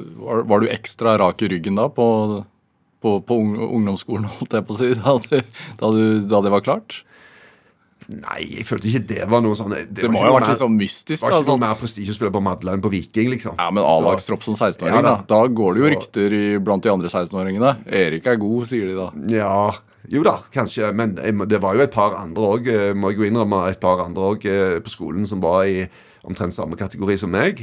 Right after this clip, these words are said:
Speaker 2: som også var med, så jeg hadde jo også... Eh, noen, eh, kjente der i utgangspunktet og
Speaker 1: Fikk,
Speaker 2: sånne ting,
Speaker 1: fikk
Speaker 2: men
Speaker 1: de inn nittisju landskamper da?
Speaker 2: Eh, nei, det gjorde de ikke.
Speaker 1: <laughs>
Speaker 2: Han er, han er, jeg må jo si det da, han ene av de,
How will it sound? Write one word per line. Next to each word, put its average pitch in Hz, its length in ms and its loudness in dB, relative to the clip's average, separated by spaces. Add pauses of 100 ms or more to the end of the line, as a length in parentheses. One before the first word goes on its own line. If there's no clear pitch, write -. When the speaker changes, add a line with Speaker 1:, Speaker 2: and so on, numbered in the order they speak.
Speaker 2:
som 107 180 -4
også 98 160 -2
var 156 160 2
med, 87 220 -6
så 92 160 -6
jeg 92 100 -10
hadde 98 240 -8
jo 113 160 2
også... 82 380 -6 (600)
Eh, 67 580 -4 (340)
noen, 107 540 2
eh, 117 240 2
kjente 110 340 -8
der 92 160 -2
i 85 140 -4
utgangspunktet 90 800 -4
og 95 80 -2
Speaker 1:
Fikk, 113 80 2
Speaker 2:
sånne - 140 -6
ting, 110 120 -2
Speaker 1:
fikk 113 160 2
Speaker 2:
men 110 80 2
Speaker 1:
de 113 120 6
inn 98 120 4
nittisju 98 420 0
landskamper 98 520 -2
da? 156 40 -10 (180)
Speaker 2:
Eh, 95 180 2
nei, 90 240 2 (340)
det 101 140 -2 (380)
gjorde - 180 0
de - 80 -8
ikke. 101 380 0 (100)
Speaker 1:
<laughs> - 240 0
Speaker 2:
Han 139 100 4
er, 120 220 2 (380)
han 143 200 4
er, 131 160 6
jeg 139 120 2
må 131 100 4
jo 139 80 2
si 131 220 -2
det 127 120 2
da, 123 140 0
han 120 180 0
ene 117 300 0 (640)
av 117 200 4
de, 135 120 0